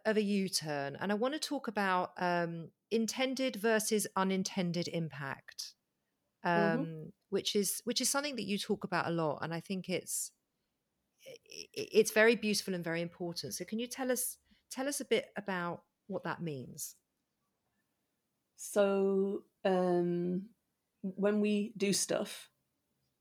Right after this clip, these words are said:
Speaker 2: normally, normal people, normal people, everyday people,
Speaker 1: <laughs>
Speaker 2: I don't know what normal is. <laughs>
Speaker 1: No, we don't at the moment, that's for sure.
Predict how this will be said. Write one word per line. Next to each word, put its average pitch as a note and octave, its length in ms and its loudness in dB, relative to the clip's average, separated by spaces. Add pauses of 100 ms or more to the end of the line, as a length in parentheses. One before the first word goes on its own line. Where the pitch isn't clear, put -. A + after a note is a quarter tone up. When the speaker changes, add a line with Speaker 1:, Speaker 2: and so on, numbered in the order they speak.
Speaker 2:
normally, A3+ 580 4 (240)
normal F3 340 2
people, E3+ 480 -6 (340)
normal D#3+ 340 2
people, - 340 -10 (180)
everyday C4+ 380 8
people, B3 300 6
Speaker 1:
<laughs> - 440 4
Speaker 2:
I F#3+ 360 4
don't F3+ 160 6
know F#3 120 8
what F3+ 140 10
normal F#3+ 400 12
is. A#3+ 320 10 (320)
<laughs> - 320 -2
Speaker 1:
No, A3 200 10
we A3 80 10
don't C4 240 12
at G#3+ 80 10
the G#3 80 8
moment, G3+ 440 12
that's A3 200 8
for F3+ 120 -2
sure. D#3 400 -4